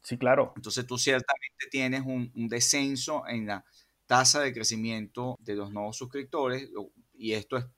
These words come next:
Speaker 2: producto de dos cosas, ¿no? En mi opinión, uno, eh, tienes un descenso en la velocidad de nuevos contenidos y la gente, bueno, comienza a aburrirse, ¿no?
Speaker 1: Sí.
Speaker 2: Porque estás de alguna manera presentando, eh, eh, o sea, tienes a The Witcher, que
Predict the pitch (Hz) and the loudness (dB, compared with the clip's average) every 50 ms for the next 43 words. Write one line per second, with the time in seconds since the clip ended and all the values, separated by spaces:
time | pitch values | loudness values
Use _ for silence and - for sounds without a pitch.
0 | _ _ _ - 143 139 120 113 - - 143 123 107 104 107 - - - 131 107 | _ _ _ -2 0 0 0 0 0 0 0 0 0 0 -2 -4 -4 -4 -2 -2
1 | 87 - - - 76 80 92 107 123 127 _ _ _ _ _ _ _ _ _ _ | -2 -4 -6 -8 -8 -12 -14 -14 -16 -16 _ _ _ _ _ _ _ _ _ _
2 | - - 113 117 113 - 120 110 110 113 113 104 95 90 - - - _ _ _ | -6 -2 -2 -2 0 0 -2 0 0 2 0 0 -2 -4 -8 -14 -18 _ _ _
3 | _ - - 151 165 180 190 185 196 202 208 185 - _ _ _ _ 117 117 117 | _ -6 -4 -2 -2 -2 -2 0 0 0 0 -2 -6 _ _ _ _ 0 0 2
4 | 113 113 113 113 104 - 123 120 123 127 139 143 143 143 - - - 156 156 160 | 2 2 0 -2 -2 -4 -4 -2 -2 -2 -2 -2 0 2 4 4 4 2 0 -2
5 | 156 143 - 180 165 147 135 127 117 113 - - 120 110 107 113 113 120 127 131 | -4 -6 -6 -4 -2 0 0 0 0 0 -2 -2 0 0 0 0 0 0 0 0
6 | 139 127 - 160 147 135 127 151 147 147 135 120 107 104 113 147 180 170 123 101 | -2 -2 -4 -6 -6 -4 -4 -4 -4 -2 -4 -4 -4 -4 -4 -6 -6 -8 -8 -8
7 | 98 95 95 - 120 131 131 131 127 120 - 92 92 92 90 90 - - 117 123 | -8 -8 -8 -8 -6 -6 -4 -4 -6 -6 -8 -10 -10 -8 -8 -8 -6 -6 -6 -6
8 | 110 110 120 165 185 - - - - - - - _ _ _ _ _ _ _ _ | -6 -4 -4 -4 -2 -2 -4 -4 -6 -10 -16 -20 _ _ _ _ _ _ _ _
9 | - - 101 98 131 233 - - - 92 95 - 117 117 110 113 113 120 127 123 | -10 -8 -8 -6 -6 -8 -8 -10 -10 -12 -10 -8 -6 -6 -4 -4 -4 -4 -4 -4
10 | 113 104 101 104 - - - - - - - - 101 98 95 98 98 107 120 120 | -4 -4 -6 -6 -8 -8 -10 -12 -12 -12 -12 -10 -8 -8 -8 -8 -8 -6 -6 -6
11 | 107 92 - _ _ _ _ _ _ - - 95 95 95 95 95 95 95 92 - | -6 -8 -10 _ _ _ _ _ _ -10 -8 -6 -6 -6 -6 -8 -8 -8 -10 -10
12 | - 92 92 92 95 90 67 - - 101 90 - - 92 87 101 117 123 110 101 | -12 -12 -10 -10 -10 -10 -12 -10 -10 -10 -10 -10 -10 -10 -8 -6 -4 -4 -4 -4
13 | 90 95 113 139 135 - - 120 104 95 87 - - 98 95 92 - | -4 -2 -2 -2 -2 -4 -6 -6 -6 -6 -8 -10 -10 -12 -12 -12 -12